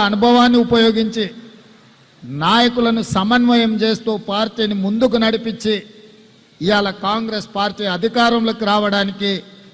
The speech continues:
అత్యంత క్రియాశీలక పాత్ర పోషించింది మా పెద్దలు బోస్ రాజు గారు అని నేను ఈ సందర్భంగా చెప్పదలుచుకున్నా. మీకు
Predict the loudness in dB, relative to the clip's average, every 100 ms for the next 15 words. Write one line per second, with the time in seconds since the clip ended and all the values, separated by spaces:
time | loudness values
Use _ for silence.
0 | -8 -6 -2 -2 -2 -4 -6 -4 2 4
1 | 4 4 2 2 -2 -2 -4 -4 -8 -6
2 | -6 -6 -6 -6 -6 -4 -4 -4 -2 -2
3 | -2 -4 -6 -6 -6 -6 -4 -2 -2 -2
4 | -4 -10 -16 -20 -20 -20 -20 -20 -20 -20
5 | -20 -12 -2 0 0 -2 -2 -2 -2 -2
6 | -4 -4 0 2 2 -2 -6 -10 -12 -20
7 | -20 -20 -20 -20 -20 -20 -16 -2 -2